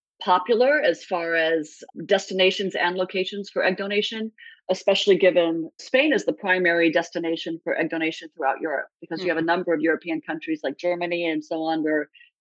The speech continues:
Speaker 1: it's illegal, or France with, or, and Italy, where there's very few donors. So people go to Spain. Plus, Spain is relatively low cost, especially compared to the United States. And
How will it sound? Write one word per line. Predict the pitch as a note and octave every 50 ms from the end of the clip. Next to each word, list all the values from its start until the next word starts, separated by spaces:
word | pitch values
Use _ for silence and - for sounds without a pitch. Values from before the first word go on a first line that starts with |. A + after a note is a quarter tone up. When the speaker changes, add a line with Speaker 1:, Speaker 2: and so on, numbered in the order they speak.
| -
Speaker 1:
it's | F#3 F3 E3 - - -
illegal, | - E3 E3+ E3 F#3+ G3+ F#3+ - F#3 F#3 F#3 F#3 F#3 - -
or | E3+ E3 E3 D#3+ D#3+ D#3 D3+ - -
France | - G3+ F#3+ F#3 F#3 F#3 F#3 - - - -
with, | F3+ F3+ - - -
or, | - D3+ - -
and | E3 D#3+ - -
Italy, | F#3+ F#3+ G3+ G3 G3
where | F#3 F3
there's | D#3+ D#3 D3 D3
very | D#3 D#3+ D3+ D3+ D#3 D3+ -
few | - D#3 D#3
donors. | D3+ D#3 D#3 E3+ F3 G3 G#3 - - - _ - - - _ _
So | - G3 F3+
people | - - G#3+ F#3 - E3+ D#3+ - _ -
go | - D#3+ B2+
to | -
Spain. | - - - F3 E3 D3+ - - - - _ _ - - - - _ _ -
Plus, | A3 G#3 G#3 -
Spain | - - G#3+ G3 F#3+ F3+
is | E3+ E3 D#3+ E3 - -
relatively | F3 E3+ F3 E3+ - - D3+ E3 E3+ D#3+
low | D3+ D#3+ D3+ D3+
cost, | D3+ - G3 E3+ F3 G#3+ B3+ - - - _ _ _ _ _ -
especially | F3+ - - G3 G3 - F#3+
compared | - - F3 - F#3 E3 D#3
to | -
the | C#3+
United | D#3 D#3 D3+ C#3+ B2+ A2
States. | - - - E3 E3 G3+ A3 - _ _ _ _ _ - - - - _ _ -
And | G3 G3 G3+